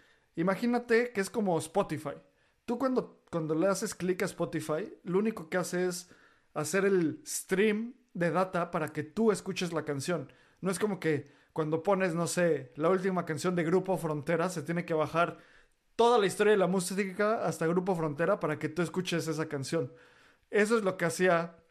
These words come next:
el blockchain de Ethereum antes. Tenía que bajar toda la historia de la música para que procesar tu transacción. Con los blobs,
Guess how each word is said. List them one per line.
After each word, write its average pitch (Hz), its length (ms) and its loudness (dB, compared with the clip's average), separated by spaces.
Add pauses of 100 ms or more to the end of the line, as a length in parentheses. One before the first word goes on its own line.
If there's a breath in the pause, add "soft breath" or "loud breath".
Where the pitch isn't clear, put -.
(100)
el 170 140 0
blockchain 175 400 0
de 151 80 0
Ethereum 156 380 0
antes. 151 240 -6
Tenía 175 200 -6
que 202 80 -2
bajar 160 280 0
toda 240 380 4
la 208 60 4
historia 196 260 -2
de 185 80 0
la 165 80 2
música 180 440 -2
para 165 220 0
que 151 80 -4
procesar 156 560 -4
tu - 80 -20
transacción. 143 560 -6 (380 loud breath)
Con 170 140 -2
los 160 160 0
blobs, 214 440 2